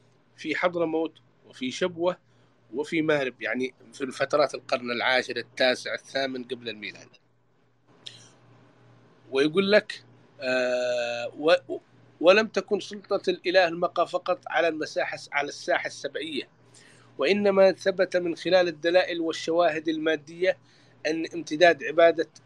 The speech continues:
إلمقة خارج نطاق جغرافية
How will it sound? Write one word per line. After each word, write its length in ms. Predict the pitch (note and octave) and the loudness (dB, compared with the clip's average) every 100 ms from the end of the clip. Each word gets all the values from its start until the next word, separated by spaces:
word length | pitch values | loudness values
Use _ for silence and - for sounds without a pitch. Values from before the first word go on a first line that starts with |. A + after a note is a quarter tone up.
| _ - | _ 4
إلمقة 580 | G3+ F#3 E3 - A2 - _ _ _ _ _ | 4 4 -4 -6 -10 -12 _ _ _ _ _
خارج 520 | - F3+ F3+ F3 D#3+ | 4 8 8 6 0
نطاق 500 | D#3+ D#3 F3 E3+ E3+ - - | -4 -4 2 4 2 0 -12
جغرافية 720 | D#3 D3 D#3 D#3 D#3+ D#3 D#3 | -8 -4 -4 -4 -6 -8 -8